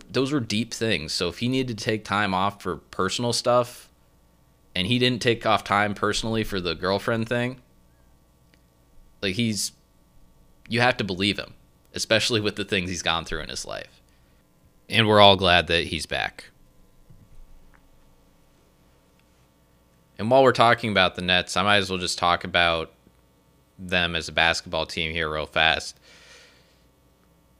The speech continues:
It's gonna work. They're gonna score points. The only question is,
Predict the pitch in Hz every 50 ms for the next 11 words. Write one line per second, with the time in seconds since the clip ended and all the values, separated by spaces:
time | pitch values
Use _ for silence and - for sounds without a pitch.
0 | _ - - - 110 107 - - - - 156 165 175 170 120 120 123 127 113 -
1 | - 117 104 113 123 127 - - - - 123 123 110 - - - - - 98 101
2 | 104 113 120 117 - - - - 104 98 80 101 113 120 120 110 - - - 101
3 | 104 - - - 113 107 98 98 95 95 92 92 92 90 87 87 - - - -
4 | - -